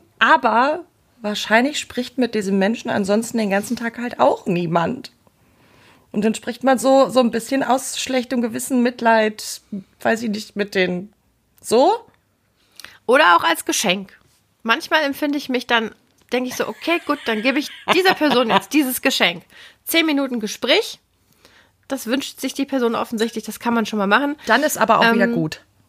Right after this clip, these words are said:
Speaker 2: Dann ist auch wieder gut. Und jetzt ist es gerade so, dass ich das Gefühl habe, wow, werden hier viele Anforderungen gestellt. Und manchmal bin ich mir gar nicht sicher, ob die wirklich, also ich bin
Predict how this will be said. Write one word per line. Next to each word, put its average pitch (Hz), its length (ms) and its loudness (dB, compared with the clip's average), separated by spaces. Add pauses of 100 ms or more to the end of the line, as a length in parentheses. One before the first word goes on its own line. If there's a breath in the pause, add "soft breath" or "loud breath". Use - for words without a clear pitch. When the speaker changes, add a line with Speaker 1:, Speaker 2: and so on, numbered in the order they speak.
(640)
Speaker 2:
Dann 220 180 -2
ist 240 120 -4
auch 220 140 -2
wieder 220 180 0
gut. 240 220 -2
Und 226 140 -4
jetzt 240 180 -4
ist 247 100 -8
es 247 140 -8
gerade 233 220 -2
so, 233 100 -4
dass 226 180 -2
ich 226 100 -6
das 220 180 -8
Gefühl 233 320 -4
habe, 214 180 0
wow, 240 680 2 (1300 soft breath)
werden 262 300 0
hier 262 260 2
viele 262 380 -2
Anforderungen 175 600 -4
gestellt. 156 500 -8
Und 214 100 -2
manchmal 277 280 0
bin 269 100 2
ich 277 40 2
mir 277 120 2
gar 262 120 0
nicht 240 100 -2
sicher, 262 480 0 (400)
ob 240 200 0
die 214 200 -2
wirklich, 254 640 -2 (300)
also 226 180 -2
ich 247 180 -4
bin 277 540 0